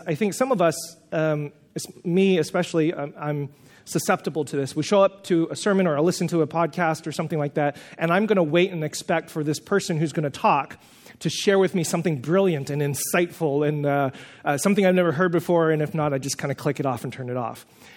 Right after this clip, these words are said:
And, um, when we get to portions in the B-, Bible, such as Numbers chapter twenty-eight and twenty-nine, um, I don't know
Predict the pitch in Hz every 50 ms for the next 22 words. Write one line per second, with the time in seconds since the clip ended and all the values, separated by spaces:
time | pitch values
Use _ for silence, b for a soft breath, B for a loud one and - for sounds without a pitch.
0 | B B B B B 170 175 180 180 180 180 185 175 170 165 160 170 - - 196
1 | 185 170 180 185 185 175 240 247 - - 247 202 - - 202 208 - - 208 180
2 | 151 151 180 170 165 160 156 165 135 - - - 175 175 170 175 165 - - 175
3 | - 180 151 131 165 160 156 165 147 - - - 160 - - 135 - - 160 156
4 | 160 156 143 139 - - 160 151 151 156 151 147 139 135 127 123 - - _ _
5 | _ _ _ _ _ _ _ _ - - 156 156 151 156 170 180 196 247 220 196
6 | 196 196 185 175 B